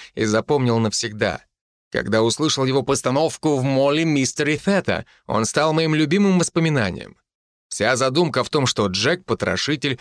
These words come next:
убивая в конкретное время, умилостивляет тёмных богов, таким образом продлевает себе жизнь. Джек бессмертный. И Блох с холодной методичной логикой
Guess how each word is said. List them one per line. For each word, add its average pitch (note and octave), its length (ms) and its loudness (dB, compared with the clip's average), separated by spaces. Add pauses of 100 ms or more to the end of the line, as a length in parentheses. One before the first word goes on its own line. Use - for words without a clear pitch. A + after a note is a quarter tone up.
(160)
убивая C3+ 460 2
в - 60 -10
конкретное B2+ 600 0
время, E3+ 460 0 (100)
умилостивляет C3 880 0
тёмных D#3+ 420 0
богов, C#3 560 0
таким B2 300 0
образом C#3+ 520 2
продлевает G#2 800 0
себе G#2 360 -2
жизнь. B2 420 -4 (520)
Джек A#2+ 500 0
бессмертный. B2 1000 -4 (500)
И A2 120 0
Блох D#3 320 2
с - 80 -4
холодной F3+ 440 2
методичной C#3 540 0
логикой B2 580 0